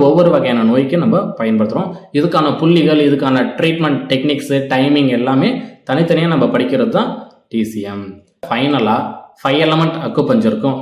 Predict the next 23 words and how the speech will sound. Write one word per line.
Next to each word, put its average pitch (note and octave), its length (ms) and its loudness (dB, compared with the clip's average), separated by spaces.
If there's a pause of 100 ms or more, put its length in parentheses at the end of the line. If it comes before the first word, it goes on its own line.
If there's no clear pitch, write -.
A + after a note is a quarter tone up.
டி D3+ 180 2
சி E3 120 0
எம் C#3+ 140 0
அக்குபஞ்சருக்கும் A2+ 600 -2
இருக்கக்கூடிய A2 440 -4 (360)
முக்கியமான D#3 480 0
வித்தியாசமே, G#2+ 500 -2 (540)
ஒரு D3+ 140 4 (100)
அக்குபஞ்சர் E3+ 560 2
புள்ளியை D3+ 400 2
நம்ம A#2+ 220 0
எடுத்துக்கிட்டோம் C3 400 -2
அப்படின்னா A2 240 0 (120)
அந்த B2+ 140 0 (120)
புள்ளியில D#3+ 320 4 (440)
என்னெல்லாம் F3+ 380 2
படிக்கிறோம் C3+ 500 0
அப்படின்றதான் B2+ 560 0 (160)
கடைசியான B2+ 580 0
வித்தியாசம். G#2 380 -8 (320)
உதாரணத்துக்கு C#3 400 0
எஸ் - 100 -6
டி D3+ 60 -2